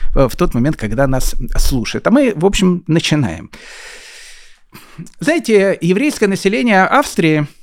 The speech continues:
и которое, еще раз, э, не покорилось Наполеону, и, э, император, который Франц Первый, ну, как мы сказали, когда-то он, когда он только вступил на свой престол в тысяча семьсот девяносто втором году, он был еще Францем Первым.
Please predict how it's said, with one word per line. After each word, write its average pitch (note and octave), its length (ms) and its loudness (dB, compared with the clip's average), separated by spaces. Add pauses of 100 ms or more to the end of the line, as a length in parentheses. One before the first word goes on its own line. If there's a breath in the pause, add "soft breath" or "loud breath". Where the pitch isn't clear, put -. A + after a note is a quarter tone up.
(200)
и - 40 -8
которое, F#3 340 2
еще E3 260 0
раз, - 280 -10
э, C#3+ 140 -8
не E3 220 -2
покорилось C#3 600 -4
Наполеону, G3+ 580 0 (440)
и, D#3+ 500 4
э, C#3+ 240 4
император, E3 440 0
который C3 720 -6
Франц C#3+ 520 -2 (120)
Первый, B2 460 0
ну, A2+ 140 -8
как A2 160 -8
мы B2 80 -4
сказали, A2+ 200 -4
когда-то C3+ 400 0
он, A#2 140 -6
когда C3+ 260 -2
он C3 160 -2 (160 loud breath)
только F#3+ 160 0
вступил E3 480 0
на C3+ 220 0 (180 loud breath)
свой D#3 220 -2
престол B3+ 420 0
в A3 60 -6
тысяча G3+ 220 0
семьсот D#3 240 0
девяносто C#3+ 280 2
втором D3+ 220 0
году, G#3+ 220 0
он G3 160 2
был G3+ 120 0
еще E3+ 180 -2
Францем D#3+ 380 2
Первым. F2+ 320 -6